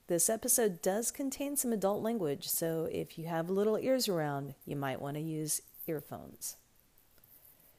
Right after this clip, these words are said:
Today's lesson is pretty simple. You are pure.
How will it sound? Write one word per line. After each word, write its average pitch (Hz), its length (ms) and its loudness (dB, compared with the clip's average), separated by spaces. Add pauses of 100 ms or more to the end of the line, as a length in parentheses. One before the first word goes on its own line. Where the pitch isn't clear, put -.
(1300)
Today's 330 380 4
lesson 247 320 6
is 196 140 2
pretty 202 200 2
simple. - 520 -2 (420)
You 175 180 2
are 180 100 4
pure. - 520 -2